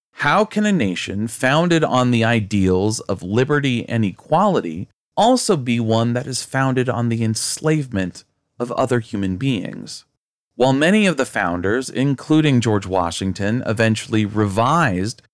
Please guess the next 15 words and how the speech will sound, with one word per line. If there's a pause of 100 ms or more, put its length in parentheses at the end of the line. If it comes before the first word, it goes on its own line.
(140)
their
views
on
slavery
and
came
to
see
it
for
the
evil
that
it
was,